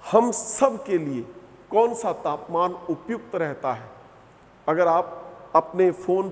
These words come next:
पर विभिन्न ऐप चलाते हैं, जलवायु संबंधी, मौसम संबंधी भविष्यवाणी पढ़ते हैं,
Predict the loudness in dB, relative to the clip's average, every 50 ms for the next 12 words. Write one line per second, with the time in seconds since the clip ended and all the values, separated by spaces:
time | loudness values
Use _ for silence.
0 | -2 0 0 0 0 0 -2 -2 -2 -2 -4 -4 -6 -6 -2 0 2 2 2 0
1 | -2 -4 -4 -2 0 0 -2 -2 -6 -10 -10 -10 -12 -12 -6 -2 -2 0 2 4
2 | 4 4 2 2 -2 -4 -4 -4 -6 -8 -8 -6 -6 -6 -4 -4 -4 -4 -4 -6
3 | -10 -16 -20 -20 -20 -12 -4 2 2 2 4 2 0 -2 -4 -6 -6 -6 -6 -6
4 | -4 -6 -6 -6 -6 -6 -8 -8 -10 -10 -10 -8 -8 -8 -10 -4 0 2 2 2
5 | 2 2 0 -2 -4 -4 -6 -8 -8 -6 -6 -4 -4 -4 -4